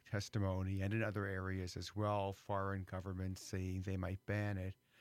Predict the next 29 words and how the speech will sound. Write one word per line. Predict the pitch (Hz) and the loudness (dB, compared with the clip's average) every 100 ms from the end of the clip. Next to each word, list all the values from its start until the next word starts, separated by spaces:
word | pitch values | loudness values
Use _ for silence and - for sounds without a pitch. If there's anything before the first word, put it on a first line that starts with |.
| - - - - | -20 -20 -20 -4
a | 107 | 0
number | 107 156 160 135 | 2 0 0 -2
of | 117 | -2
companies | - 127 123 95 95 92 | 0 0 2 0 -2 -2
that | 104 104 | -4 -2
were | 104 98 | 0 2
initially | 101 147 - 127 110 104 101 - | 2 0 -2 -2 0 0 -2 -2
in | 113 117 113 | 0 0 0
the | 98 95 92 92 | 0 -2 -4 -4
Libra | 107 113 104 101 | 0 0 2 0
Association | 95 - 98 95 - 92 98 - - - - _ _ _ | 0 -2 -2 -2 -2 0 0 -2 -4 -10 -14 _ _ _
chose | - - 104 95 92 | -4 2 2 2 -2
to | - 87 | -6 -4
leave. | 87 85 - - - - _ _ _ - | -2 -4 -6 -14 -20 -20 _ _ _ -2
Part | 110 107 | 0 2
of | 107 | 0
that | 107 98 | 0 0
was | 107 101 101 | -2 -2 -2
that | 101 92 | -4 -4
now | 98 95 | -2 -2
with | 92 | -4
the | 98 | -4
negative | 95 92 92 87 | -2 -2 -4 -6
publicity, | - 98 107 107 113 104 107 | -8 -4 -2 -2 0 0 0
they | 98 | -4
didn't | 90 92 92 | -6 -6 -6
want | 95 87 90 | -4 -4 -4
to | |
be | - 98 | -6 -6